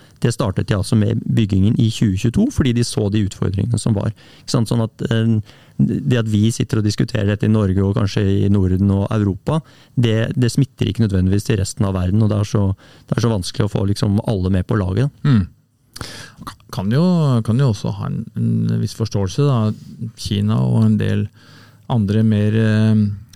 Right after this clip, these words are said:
Speaker 2: hva skal vi si, nyindustrialiserte land da, eh, som har vært vitne til at, eh, Vesten, og kanskje med amerikanerne i spissen, har, eh, har fyret såpass godt opp, eh, med C O to,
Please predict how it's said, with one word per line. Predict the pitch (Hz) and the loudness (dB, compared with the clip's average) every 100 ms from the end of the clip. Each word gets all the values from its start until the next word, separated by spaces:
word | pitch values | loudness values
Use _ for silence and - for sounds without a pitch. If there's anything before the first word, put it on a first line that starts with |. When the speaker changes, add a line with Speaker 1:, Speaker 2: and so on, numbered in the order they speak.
| - | -6
Speaker 2:
hva | - | -4
skal | - | -2
vi | 110 | 0
si, | 123 | 0
nyindustrialiserte | 117 120 113 107 110 107 107 - 113 110 - 107 - 113 110 107 107 107 | 0 2 2 2 0 -2 -6 -4 -2 -2 -4 -6 -2 0 0 0 0 -2
land | 104 127 | -2 -2
da, | 160 143 - _ _ - - _ - | 0 0 -4 _ _ -20 -20 _ -6
eh, | - 131 123 123 | -2 0 0 -2
som | 120 - 120 | -2 -2 -2
har | 107 107 | 0 0
vært | 110 104 | -2 -2
vitne | 110 - 110 | -4 -4 -4
til | 113 113 | -2 0
at, | 107 - - | -2 -4 -2
eh, | 113 107 107 107 107 | 0 2 2 0 0
Vesten, | 104 - - 135 | -2 -4 -2 0
og | 120 | 0
kanskje | 113 101 - 107 | 0 -4 -2 -2
med | 104 110 | 0 0
amerikanerne | 107 107 - 107 110 113 | 0 -2 -4 -4 0 0
i | 113 | -2
spissen, | - - - 139 | -4 -6 -2 -2
har, | 107 110 107 107 | -2 -4 -2 0
eh, | 110 107 107 104 101 95 _ _ - - - - - _ - | 0 0 2 2 0 -4 _ _ -20 -20 -20 -20 -20 _ -6
har | 117 120 | -2 -2
fyret | 131 - - - - 71 62 - 104 | -4 -8 -16 -16 -4 -4 -4 -4 -4
såpass | 131 - - 117 - | -2 -4 -4 -6 -4
godt | - - - | -6 -6 -12
opp, | - _ - | -14 _ -8
eh, | 123 113 110 | -4 -2 -2
med | 110 110 | -2 -4
C | - 107 | -4 -6
O | 110 | -4
to, | 117 - 131 139 | -2 -2 -2 -4